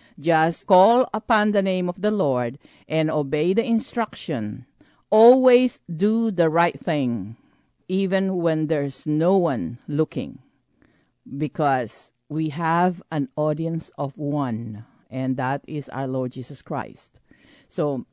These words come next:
I don't want you to panic. I don't want you to compromise. This is God placing you to where you're supposed to be and to the path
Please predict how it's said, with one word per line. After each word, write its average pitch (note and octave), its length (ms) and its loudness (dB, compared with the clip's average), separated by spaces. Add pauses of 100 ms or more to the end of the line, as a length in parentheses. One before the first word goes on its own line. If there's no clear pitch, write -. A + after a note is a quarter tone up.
(300)
I D#3 140 0
don't E3 200 -2
want G3+ 420 0
you G#3 140 2
to E3+ 360 -4
panic. F#3+ 600 -2 (200)
I D3 100 -4
don't D3+ 180 -2
want G3 340 0
you A#3+ 60 -2
to - 100 -18
compromise. F3 920 -2 (420)
This A3+ 520 4
is G3+ 600 2 (520)
God E3 720 2 (200)
placing A3+ 640 2
you C3+ 420 0
to D3 80 -2
where D3 300 2
you're A3 180 2
supposed G#3+ 640 -4
to A3+ 80 -2
be G3 440 -6 (500)
and D#3 200 -2
to E3+ 60 -4
the D#3 140 -2
path - 600 -6